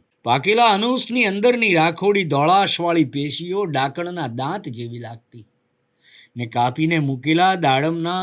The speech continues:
સૂર્યના તડકામાં ચળકતા પ્રત્યેક લાલ લાલ દાણામાં એક એક તેજ પરી છુપાઈને લાલ ચટક હસી રહી હોય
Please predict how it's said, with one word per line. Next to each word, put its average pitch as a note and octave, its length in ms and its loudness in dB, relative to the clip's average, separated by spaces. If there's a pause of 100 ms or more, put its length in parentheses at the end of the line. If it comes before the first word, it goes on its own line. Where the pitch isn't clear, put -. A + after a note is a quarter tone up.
સૂર્યના F#3 600 0
તડકામાં F3+ 640 -2
ચળકતા F3 500 -4
પ્રત્યેક G#3+ 600 -2 (680)
લાલ E3+ 460 4
લાલ F3+ 360 4
દાણામાં F#3+ 720 0
એક G3+ 320 2
એક G3+ 200 -2 (100)
તેજ A3 360 -2
પરી F#3+ 240 -2
છુપાઈને F3+ 580 -4
લાલ E3 300 2
ચટક E3 520 -4
હસી B2+ 260 -4
રહી F3 160 -2
હોય E3 500 -2